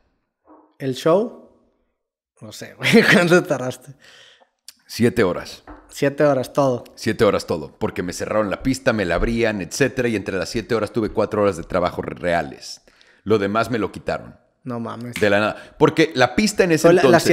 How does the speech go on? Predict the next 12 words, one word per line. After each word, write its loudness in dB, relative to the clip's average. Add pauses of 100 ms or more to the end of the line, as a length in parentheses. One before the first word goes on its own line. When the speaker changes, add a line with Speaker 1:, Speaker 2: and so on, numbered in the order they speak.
Speaker 1:
siete 2
horas 6
fueron 2
un 2
día? 2 (460)
Speaker 2:
Sí, -10
claro. -12
Speaker 1:
Ya, -8
o -12
sea, -8
siete 2
horas 6